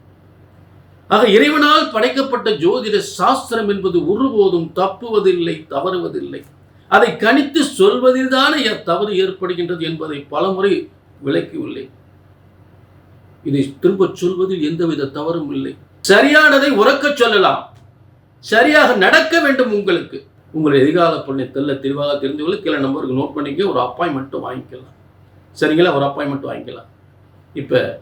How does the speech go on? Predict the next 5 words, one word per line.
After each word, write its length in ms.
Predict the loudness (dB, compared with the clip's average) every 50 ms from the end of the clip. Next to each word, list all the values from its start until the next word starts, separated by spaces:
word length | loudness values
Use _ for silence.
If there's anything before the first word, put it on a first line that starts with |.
| -20 _ _ _ _ _ _ _
ஆகஸ்ட் 520 | 2 4 4 4 4 2 0 -2 -4 -6 -4
மாத 400 | -2 0 0 0 0 0 -4 -6
பலன்களை 680 | -6 -8 -8 -6 -6 -6 -6 -6 -6 -6 -6 -8 -12 -18 _ _ _ _ _ _ _ _ _ _ _ _ _ _ _ _ _ -6 2 4
மேசம் 480 | 4 6 6 4 2 2 0 0 2
முதல் 480 | 2 2 2 2 2 2 -2 -6 -8